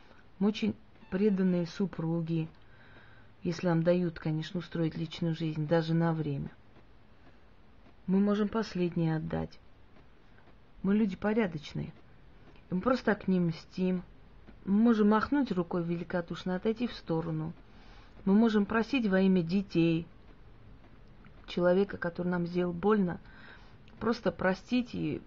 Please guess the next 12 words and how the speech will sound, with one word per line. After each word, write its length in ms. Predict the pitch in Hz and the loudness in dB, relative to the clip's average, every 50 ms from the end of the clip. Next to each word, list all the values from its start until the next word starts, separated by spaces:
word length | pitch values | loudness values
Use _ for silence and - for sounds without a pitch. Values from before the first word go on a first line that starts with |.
| - - | -12 -8
плюнуть, 460 | 190 202 214 208 180 165 - - - - - - - - - - | -4 -2 0 0 0 -2 -4 -10 -20 -20 -20 -20 -20 -20 -18 -12
и 80 | - 180 | -12 -10
пусть 320 | - - 220 202 - - | -4 -2 -2 -2 -2 -6
там 220 | - 160 156 156 | -8 -6 -6 -6
живет 280 | 165 170 170 170 165 160 165 - | -4 -4 -4 -2 -4 -4 -6 -8
дальше. 400 | 160 147 147 151 - - - - - - - - - - - - - - - - - - | -8 -8 -8 -8 -12 -16 -18 -18 -20 -20 -20 -20 -20 -20 -20 -20 -20 -20 -20 -20 -6 0
Мы 80 | 190 202 | 2 4
много 320 | 220 247 285 262 220 196 | 6 6 6 4 2 0
чего 300 | - - - 175 180 185 | -2 -2 -6 -2 -2 0
можем 480 | 185 196 196 190 170 165 160 151 156 160 | 0 2 2 0 0 -2 -4 -8 -10 -10
сделать, 520 | - - - 190 220 240 233 202 - - - - - - - - - - - - - - - - - - - - - - - - - - - - - - - - - - - - - - - - - - - - | -12 -8 -2 2 2 2 2 2 -2 -6 -12 -20 -20 -20 -20 -20 -20 -20 -20 -20 -20 -20 -20 -20 -20 -20 -20 -20 -20 -20 -20 -20 -20 -20 -20 -20 -20 -20 -20 -20 -20 -20 -20 -20 -20 -20 -20 -20 -20 -20 -10 -2
но 360 | 190 185 190 185 170 170 160 | 0 2 2 4 2 0 -4